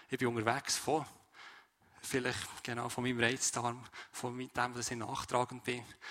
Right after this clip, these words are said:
in etwas Neues hinein, dass ich mich mehr kann freuen mit anderen. Wir haben die Früchte aufgezählt, Galater fünf. Ich möchte das Fenster aufsuchen, persönlich nachzudenken, hey, was, was ist dein Alte, wo ich glaube, es hilft, das zu wissen, um aus dem rauszukommen?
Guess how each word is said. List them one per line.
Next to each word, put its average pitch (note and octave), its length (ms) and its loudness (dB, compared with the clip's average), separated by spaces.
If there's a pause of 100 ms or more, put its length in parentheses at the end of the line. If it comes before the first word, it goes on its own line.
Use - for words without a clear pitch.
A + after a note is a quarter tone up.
(140)
in B2 100 2
etwas - 260 2
Neues C3 300 2
hinein, G#2 280 -6 (300)
dass - 120 0
ich A#2+ 100 -2
mich - 20 -6
mehr A#2+ 220 -2
kann C#3 120 -4
freuen B2 440 -4 (320)
mit - 160 -8
anderen. G#2+ 360 -8 (200)
Wir B2 80 -2
haben A#2 80 0
die A#2 80 -6
Früchte C3 340 -2
aufgezählt, A2+ 420 -2
Galater - 360 -4
fünf. B2 440 -6 (1300)
Ich - 40 -6
möchte A#2+ 160 2
das - 100 2
Fenster C#3 380 6
aufsuchen, D#3+ 320 6
persönlich D3 460 4
nachzudenken, C#3 520 2
hey, B2+ 160 8
was, B2 220 4 (280)
was A#2+ 120 8
ist D#3 220 8
dein E3+ 260 6
Alte, F#3 400 4 (640)
wo C3 80 4
ich B2 80 4
glaube, C#3 180 8
es C#3 100 6
hilft, D3 300 4
das - 140 6
zu C#3+ 100 6
wissen, - 300 6
um B2+ 60 -2
aus B2 100 4
dem C3 160 4
rauszukommen? A2 560 2